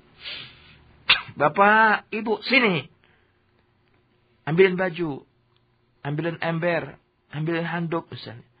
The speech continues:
Orang tua dengan sukacita menurutinya, walaupun badan sakit,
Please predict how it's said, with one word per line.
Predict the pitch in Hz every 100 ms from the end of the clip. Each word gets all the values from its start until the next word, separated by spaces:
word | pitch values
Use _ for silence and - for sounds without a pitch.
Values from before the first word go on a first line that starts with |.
| _ _ _ _ _ _ _ _ _
Orang | - 117 117 113
tua | 156
dengan | 143 120 117
sukacita | - 120 143 - 107
menurutinya, | 98 101 104 - 117 95 78
walaupun | 92 95 - 110
badan | 101 139 131 127
sakit, | 113 117 - 113